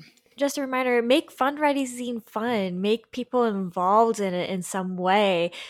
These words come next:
I mean, that's one great way to help your charities out. And also, as another reminder, I mean, part of your Disney registration is gonna be, that money is part of the, um, amount that you would do as well. So the,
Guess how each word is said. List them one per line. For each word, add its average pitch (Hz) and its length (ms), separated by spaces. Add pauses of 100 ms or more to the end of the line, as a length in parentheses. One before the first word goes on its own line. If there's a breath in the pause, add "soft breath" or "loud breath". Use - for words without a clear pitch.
(200 loud breath)
I 240 100
mean, 226 140
that's 254 260
one 220 220
great 208 360
way 196 300
to 196 180
help 196 300
your 190 100
charities 185 460
out. 175 260
And 208 140
also, 254 380 (120)
as 233 160
another 233 320
reminder, 190 540 (440 loud breath)
I 240 100
mean, 214 320 (220)
part 269 220
of 320 60
your 269 220 (120)
Disney 247 300
registration 208 760
is 190 360 (120)
gonna 214 200
be, 190 260 (160)
that 220 160
money 208 300
is 190 180 (100)
part 226 300
of 175 260
the, 170 540 (140)
um, 175 180
amount 185 540
that 151 120
you 156 80
would 120 180
do 175 300 (220)
as 185 200
well. 180 420 (220)
So 202 300
the, 233 320